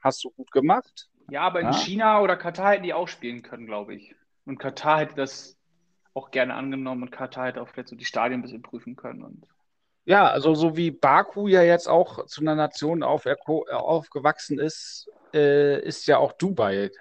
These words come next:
Speaker 1: also, äh, ist ja auch ein
Speaker 2: Aber
Speaker 1: Land,
Speaker 2: Baku ist ja die Hauptstadt
Speaker 1: äh,
Speaker 2: von Aserbaidschan. Den Fehler hatte ich ja vorhin auch noch grad gemacht.
Speaker 1: Ja, und Dubai ist,
Speaker 2: <laughs>
Speaker 1: das muss, das wissen viele Dubai-Urlauber auch nicht, dass das halt die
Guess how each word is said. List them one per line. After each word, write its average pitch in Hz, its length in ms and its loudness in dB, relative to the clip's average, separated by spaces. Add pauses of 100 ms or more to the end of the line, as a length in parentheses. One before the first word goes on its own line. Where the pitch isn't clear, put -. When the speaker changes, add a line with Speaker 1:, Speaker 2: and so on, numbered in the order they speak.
(160)
Speaker 1:
also, 113 320 -8
äh, 117 340 0
ist - 160 -16
ja 117 100 0
auch 120 200 -2
ein 107 100 -6
Speaker 2:
Aber 131 60 2
Speaker 1:
Land, 135 180 4
Speaker 2:
Baku 151 340 4
ist 143 120 -2
ja 147 80 0
die 139 80 0
Hauptstadt 135 340 0
Speaker 1:
äh, - 40 -12
Speaker 2:
von 131 100 -8
Aserbaidschan. 127 680 -4
Den 120 120 -14
Fehler 131 200 -6
hatte 123 100 -8
ich - 20 -6
ja 123 60 -8
vorhin 120 180 -10
auch 123 160 -8
noch 123 100 -16
grad 113 160 -12
gemacht. 110 280 -18 (1000)
Speaker 1:
Ja, 131 280 4
und 131 140 0
Dubai 147 420 6
ist, - 460 2
Speaker 2:
<laughs> - 0 -
Speaker 1:
das - 260 -2
muss, - 240 -2
das - 280 -8
wissen 147 260 -4
viele 147 280 -10
Dubai-Urlauber 139 840 4
auch 139 240 4
nicht, 135 180 -6
dass 135 140 0
das 127 240 -6
halt 123 260 2
die 117 320 -20